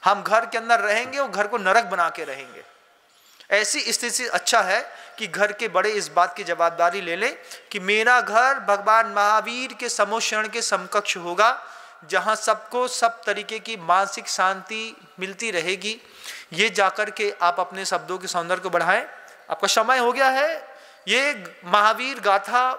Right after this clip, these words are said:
उनके जीवन चरित्र आज प्रथम दिवस है। धीरे धीरे ये बढ़ाने की कोशिश करूंगा, जहां तक ले जा पाऊं, जहां तक आप सुन पाए।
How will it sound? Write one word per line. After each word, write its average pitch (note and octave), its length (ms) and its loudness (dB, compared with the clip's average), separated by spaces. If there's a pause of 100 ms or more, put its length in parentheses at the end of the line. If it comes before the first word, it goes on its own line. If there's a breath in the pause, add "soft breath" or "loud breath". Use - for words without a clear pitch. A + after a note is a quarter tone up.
उनके G#3 240 -6
जीवन G#3+ 340 -4
चरित्र G#3 380 -4 (100)
आज G3 220 2
प्रथम G#3 320 -4
दिवस G#3 320 0
है। G#3 180 -2 (500 loud breath)
धीरे A3 240 -2
धीरे G#3+ 260 -2
ये G#3+ 140 0
बढ़ाने F#3 400 0
की G3 120 -10
कोशिश G3 340 -6
करूंगा, F#3 580 0 (260 loud breath)
जहां G#3 260 2
तक B3 180 -2
ले G#3 160 -2
जा A3+ 180 2
पाऊं, A3+ 300 2
जहां F#3+ 240 0
तक G#3 240 0
आप G3 180 4
सुन - 420 -8
पाए। D#3 260 2